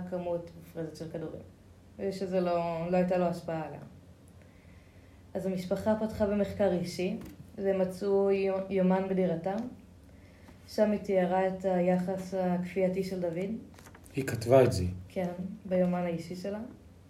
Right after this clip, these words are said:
Speaker 1: המשפחה התראיינה, ויצרו איתם, אה, קשר שתי בנות זוג קודמות של דוד. <coughs>
Speaker 2: בעצם, אריאל, מה קרה בתוך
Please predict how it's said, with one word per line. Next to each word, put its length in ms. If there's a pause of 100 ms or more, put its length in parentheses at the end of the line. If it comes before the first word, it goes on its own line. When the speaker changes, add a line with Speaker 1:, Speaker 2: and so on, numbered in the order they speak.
(840)
Speaker 1:
המשפחה 500
התראיינה, 640 (1000)
ויצרו 420
איתם, 360
אה, 320 (120)
קשר 420
שתי 260 (100)
בנות 240
זוג 200
קודמות 320 (260)
של 120
דוד. 300 (300)
<coughs> 60 (3000)
Speaker 2:
בעצם, 340
אריאל, 420 (720)
מה 340 (480)
קרה 500 (480)
בתוך 640